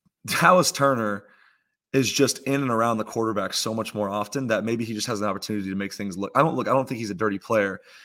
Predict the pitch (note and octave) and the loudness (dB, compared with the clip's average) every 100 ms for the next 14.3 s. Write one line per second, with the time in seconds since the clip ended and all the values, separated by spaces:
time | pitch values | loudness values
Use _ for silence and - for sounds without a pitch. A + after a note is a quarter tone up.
0 | - - C3 F3+ D3+ C3+ C3+ C3+ B2 C#3 | -6 2 4 4 2 0 0 0 4 6
1 | B2+ A2+ A#2 G2+ G2+ - - C#3 - B2 | 6 2 -2 -2 -2 -4 0 -2 0 0
2 | A2+ G#2+ G#2+ B2 A2 G#2 A#2 A2+ E3 C#3+ | 2 2 0 -2 0 0 -4 0 2 2
3 | A#2 A#2 A#2 - G#2 B2 A#2 A#2+ G#2+ - | 0 0 -2 -4 -4 0 0 0 -6 -6
4 | A2+ - G#2 G2+ - - _ A#2 D3 G#3+ | -6 -4 -2 -4 -6 -20 _ -8 0 4
5 | G#3 - - - A2 C3 - - G2+ B2 | 4 2 -6 0 4 4 2 -8 0 2
6 | - A#2+ G#2 A#2+ A2 - A#2 - D3 C#3 | 2 -2 -2 -2 -2 -6 -10 -4 -2 -2
7 | A#2 G#2 A2 C3+ B2 - A#2 A#2 A2+ G#2+ | -4 -6 -6 -6 -8 -6 -6 -4 -6 -6
8 | - G#2 B2 - _ _ _ A2+ E3+ G#3+ | -4 0 0 0 _ _ _ 0 2 4
9 | G3 C#3 A#2 C#3+ - A2+ A#2+ A#2+ B2 A#2 | 0 0 -2 -2 -2 -6 -4 -2 -2 -2
10 | - B2 G#2+ F#2+ - _ - A#2 A#2+ C3 | -4 -4 -4 -6 -10 _ -8 -8 -4 -4
11 | G#2 A2 B2+ F#2 F2+ - _ _ A#2+ G#2 | -2 0 -2 -4 -12 -12 _ _ -6 -2
12 | A2 C3 G#2+ G2+ A#2+ A2 A2 G#2+ G#2+ G#2 | 2 2 2 -2 -2 -2 -4 -2 -2 0
13 | A2 G#2+ G#2+ G#2+ G#2+ - G#2 G#2 G2 A2 | 2 0 -2 -4 -4 -6 -6 -6 -4 -2
14 | G#2 G2 | 0 0